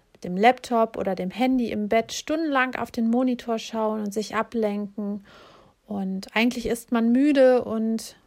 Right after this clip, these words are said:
man will aber noch schnell was nachschauen oder sogar vielleicht arbeiten. Mein Tipp, nimm dir doch mal ein Buch mit ins Bett und du wirst sehen, wie schnell du müde wirst und wie erholsam das ist, kein P C, kein Handy,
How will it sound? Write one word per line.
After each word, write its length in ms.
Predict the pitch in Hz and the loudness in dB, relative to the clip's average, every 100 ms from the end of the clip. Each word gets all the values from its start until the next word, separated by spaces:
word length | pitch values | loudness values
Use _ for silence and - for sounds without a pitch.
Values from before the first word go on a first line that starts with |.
| _ | _
man 160 | 220 208 | -6 0
will 140 | 254 | 2
aber 160 | 247 220 | 2 2
noch 160 | 214 | -4
schnell 420 | - - 240 233 220 | -6 -2 0 0 -2
was 200 | 208 240 | -4 -2
nachschauen 760 | 240 240 - - 226 214 220 | 0 0 -4 -8 -6 -6 -6
oder 300 | 285 311 269 | 0 2 2
sogar 260 | 247 247 233 | 4 4 4
vielleicht 460 | - 220 214 - | 0 -2 -2 -4
arbeiten. 640 | 240 240 202 196 202 208 _ _ - - - - | -2 0 -2 -4 -8 -12 _ _ -20 -20 -20 -4
Mein 240 | 233 262 320 | 0 2 2
Tipp, 220 | 311 320 _ _ _ | 0 -2 _ _ _
nimm 200 | 240 277 | 2 4
dir 80 | 285 | 4
doch 200 | 262 247 | 2 0
mal 200 | 247 240 | -2 -2
ein 160 | 214 233 | -2 -2
Buch 220 | 277 - | -2 -4
mit 160 | 214 196 | -6 -6
ins 240 | 196 - | -12 -10
Bett 200 | - 202 | -10 -6
und 100 | 220 | -6
du 120 | 226 | -2
wirst 280 | 233 233 - | 0 0 0
sehen, 400 | 262 262 269 240 | 0 0 0 0
wie 180 | 269 285 | 0 -2
schnell 440 | - 247 233 233 | -2 -2 0 0
du 100 | 226 | 0
müde 360 | 226 254 262 240 | 0 2 0 0
wirst 300 | 240 233 - - - - _ - | 0 0 -4 -20 -20 -20 _ -8
und 240 | 214 208 | -8 -4
wie 140 | 226 233 | -2 0
erholsam 640 | 220 220 254 254 240 226 | 0 2 4 4 4 0
das 180 | 214 208 | -2 -4
ist, 320 | - 214 - _ _ _ | -8 -10 -10 _ _ _
kein 500 | - - 269 277 233 | -8 2 4 4 2
P 220 | - 208 | -2 -8
C, 460 | 202 - 214 214 214 _ | -8 -8 -4 -4 -4 _
kein 400 | - - 226 233 | -14 -4 0 0
Handy, 560 | 208 214 214 214 214 | -2 -2 -2 -2 -4